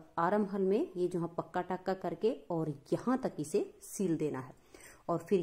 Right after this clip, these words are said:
ये वाला पार्ट इसका ओपन रहेगा। तो मैं इसकी दोनों बाजू यहाँ तक ऐसे ही सील लेती हूँ, ठीक ऐसे ही इसको सीलना है।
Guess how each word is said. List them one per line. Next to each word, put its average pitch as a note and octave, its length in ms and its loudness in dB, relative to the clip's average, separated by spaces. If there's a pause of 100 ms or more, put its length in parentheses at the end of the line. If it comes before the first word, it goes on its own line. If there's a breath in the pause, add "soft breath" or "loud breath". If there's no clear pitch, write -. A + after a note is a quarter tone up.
(120)
ये G#3+ 180 4
वाला F3+ 280 4
पार्ट C#3 300 0
इसका - 320 -2 (320)
ओपन F#3+ 300 2
रहेगा। C#3+ 420 -6 (440 loud breath)
तो G#3 60 2
मैं G3 160 2
इसकी F#3+ 320 -2
दोनों F3 380 4
बाजू D#3+ 300 0
यहाँ D#3 400 0
तक D#3+ 260 -2 (200)
ऐसे D#3 260 -2
ही A3 140 2 (120)
सील E3 320 -2
लेती D3 280 -2
हूँ, B3+ 120 2
ठीक F3 360 -4
ऐसे D3+ 260 -4
ही G#3 160 0 (100)
इसको F#3+ 300 -2
सीलना C#3+ 360 -4
है। - 60 -10